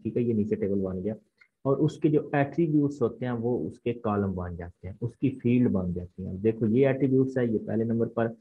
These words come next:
name दूसरे पर, address तीसरे number पर और date of birth चौथे number पर। अच्छा, इनका order matter नहीं करता, आप date of birth इधर लिख सकते हैं, address इधर लिख सकते हैं, लेकिन ये जो line के नीचे वाला attributes होता है इसको हम क्या बोलते हैं, Primary की वाला attributes बोलते हैं, ठीक है, जिसके अंदर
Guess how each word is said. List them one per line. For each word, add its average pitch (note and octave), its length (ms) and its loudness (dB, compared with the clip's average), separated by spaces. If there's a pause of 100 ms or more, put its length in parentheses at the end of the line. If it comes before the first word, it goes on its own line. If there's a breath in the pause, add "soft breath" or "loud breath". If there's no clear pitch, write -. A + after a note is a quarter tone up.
(280 soft breath)
name G2 320 0
दूसरे A2 300 0
पर, G#2+ 320 -2
address G#2+ 380 -2
तीसरे G#2+ 280 -2
number G2+ 280 0
पर G2+ 180 -4
और F#2+ 200 -2
date G2 260 0
of F#2+ 160 -4
birth G2+ 160 -2 (380)
चौथे G#2 220 2
number F#2 180 -2
पर। - 180 -10
अच्छा, - 200 -6 (440)
इनका E3 340 2
order C#3 260 2
matter B2+ 300 2
नहीं A#2+ 180 0
करता, A#2 240 0
आप G#2 160 0
date A2 240 6
of G#2+ 60 -2
birth G#2+ 240 0
इधर F#2 180 -4
लिख G#2+ 220 0
सकते A2 240 -6
हैं, G2+ 80 -2
address A2 260 -2
इधर G#2+ 160 0
लिख G#2+ 160 2
सकते - 300 -8
हैं, G#2 80 -2
लेकिन C3+ 400 2
ये C#3 120 4
जो C#3 100 4
line B2 360 0
के D3 100 -2
नीचे B2+ 260 -2
वाला C#3 240 2
attributes A#2+ 440 -4
होता G2+ 180 -4
है A2+ 60 2
इसको A2+ 180 -10
हम A2 100 -6
क्या G#2 120 -4
बोलते G2+ 320 -4
हैं, C3+ 80 -6 (360)
Primary B2 340 4
की G#2 220 2
वाला F#2 180 0
attributes F2+ 480 -6
बोलते F2+ 260 -6
हैं, F#2+ 100 -14
ठीक - 160 -4
है, A#2 60 0
जिसके A#2+ 260 -4
अंदर G#2+ 380 0